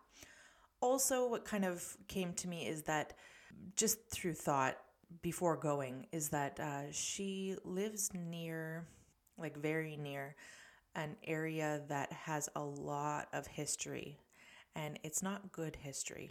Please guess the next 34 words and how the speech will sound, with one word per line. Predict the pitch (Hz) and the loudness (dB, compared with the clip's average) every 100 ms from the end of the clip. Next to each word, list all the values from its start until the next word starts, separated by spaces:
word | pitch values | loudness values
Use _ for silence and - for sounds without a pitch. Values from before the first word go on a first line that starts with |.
| - | -12
<laughs> | - | -14
okay? | - - - | -10 -8 -8
It | - | -4
was, | 170 160 - | -2 0 0
um, | - 143 143 143 - _ _ _ _ _ _ - - | 0 0 -4 -8 -10 _ _ _ _ _ _ -20 -4
she | - 175 | 0 2
lives | 151 151 - | 4 4 4
near | 151 151 147 | 0 0 -4
Saint | 143 - 165 160 | 2 2 2 -2
Mary's | 147 143 143 143 139 - 190 | -4 -4 -4 -4 0 0 2
School, | - - 151 151 | -2 2 2 4
which | 147 143 - - - | 2 0 -2 -2 0
was | 185 185 170 | 8 8 8
the | - 180 | 6 6
last | 170 160 160 - - | 6 6 6 6 4
residential | 165 156 156 147 147 - 165 | 2 2 4 2 2 0 0
school | 147 - - 165 151 | 0 -2 2 2 2
to | 147 165 | 0 -4
close | - - 156 151 147 | -6 -2 2 2 2
down | - 139 147 139 131 139 - - | 0 2 2 0 -4 -8 -10 -8
in, | 151 139 139 143 - | -6 -6 -8 -10 -8
in | 143 135 135 - | -8 -8 -10 -8
B | 139 | -4
C, | 143 147 147 135 147 165 | 0 0 -2 -6 -10 -8
if | 185 185 | -6 -2
not | 175 151 - - | -2 -4 -8 -10
in | 151 127 | -8 -4
all | 123 139 | -4 -2
of | 135 | -6
Canada. | - 139 147 147 - | -6 -6 -4 -4 -4
So | 147 - 151 135 | -2 0 0 0
residential | 135 156 160 160 147 147 160 | 4 4 6 4 2 2 0
schools | - 156 139 135 135 - - | 0 0 0 2 0 -4 -2
are | 143 135 135 139 | 2 2 0 -2